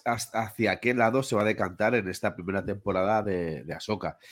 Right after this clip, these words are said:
Es verdad que no estamos acostumbrados a, a ver finales de temporadas,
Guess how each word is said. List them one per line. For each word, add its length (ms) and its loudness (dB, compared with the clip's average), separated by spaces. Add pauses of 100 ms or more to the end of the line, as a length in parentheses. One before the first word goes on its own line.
(400)
Es 140 2
verdad 280 6
que 320 4
no 60 -2
estamos 320 -2
acostumbrados 720 0
a, 180 2
a 200 -2
ver 300 0
finales 500 -2
de 140 0
temporadas, 800 -2